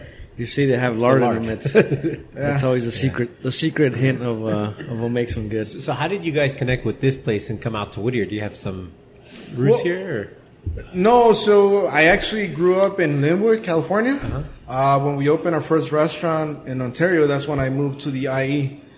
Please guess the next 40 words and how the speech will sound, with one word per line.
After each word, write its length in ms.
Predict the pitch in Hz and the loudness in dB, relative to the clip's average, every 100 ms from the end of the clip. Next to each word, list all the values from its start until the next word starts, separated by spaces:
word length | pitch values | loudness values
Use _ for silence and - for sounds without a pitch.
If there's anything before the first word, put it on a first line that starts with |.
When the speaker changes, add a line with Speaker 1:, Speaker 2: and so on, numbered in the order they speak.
| - | -20
Speaker 3:
So 720 | - - 135 135 131 127 120 113 | -12 -4 0 0 0 -2 -4 -8
for 100 | 131 | -6
the 100 | 127 | -6
past, 760 | 120 135 139 135 127 - - 123 | -4 -2 -2 -2 -4 -12 -14 -14
what 220 | 120 117 | -12 -12
is 120 | 117 | -12
it, 60 | 113 | -12
five, 400 | - 135 139 139 | -6 -2 -2 -4
six 260 | 147 131 | -6 -8
years, 340 | 135 156 151 139 | -6 -4 -4 -4
I, 220 | 131 131 - | -4 -6 -8
I've 180 | 123 127 | -10 -8
been 140 | 131 131 | -6 -6
living 260 | 131 135 | -4 -4
in 160 | 131 123 | -6 -8
the 140 | 117 | -8
I 120 | 117 131 | -6 -4
E. 340 | 143 165 165 - - - - - - - | -2 -2 -6 -14 -20 -20 -20 -20 -20 -6
And 320 | 175 180 175 | -2 2 2
the 60 | 170 | 2
way 140 | 170 185 | 2 4
that 200 | 185 165 | 4 2
we 80 | |
came 260 | 170 180 180 | 0 -2 -2
across 380 | 165 160 160 156 | -2 0 -2 -2
this 160 | 147 | 0
restaurant 540 | 151 185 170 175 156 156 | 2 2 0 -4 -4 -2
is 420 | 151 151 135 - - - _ _ _ - - | -4 -4 -6 -10 -18 -20 _ _ _ -20 -10
I 80 | 135 | -2
was 160 | 156 156 | 0 0
trying 200 | 196 190 | -2 0
to 60 | |
look 640 | 165 175 170 - - - - | 2 2 0 -6 -18 -20 -8
to 80 | |
move 200 | 139 143 | -4 -2
away 260 | 160 147 147 | 0 2 0
from 220 | 143 139 | 0 -6
the 160 | 131 120 | -8 -6
I 160 | 127 | -6
E. 260 | 123 127 123 | -6 -8 -12